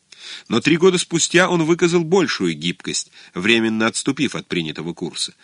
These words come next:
Двадцать восьмого ноября тысяча шестьсот первого года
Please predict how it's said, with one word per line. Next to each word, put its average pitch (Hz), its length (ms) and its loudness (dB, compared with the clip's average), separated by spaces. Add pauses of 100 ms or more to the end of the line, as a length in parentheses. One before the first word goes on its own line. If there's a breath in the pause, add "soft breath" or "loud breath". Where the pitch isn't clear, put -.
(320 loud breath)
Двадцать 160 480 0
восьмого 156 420 -2
ноября 135 400 2
тысяча - 300 -6
шестьсот - 420 -4
первого 90 340 -2
года 117 360 -4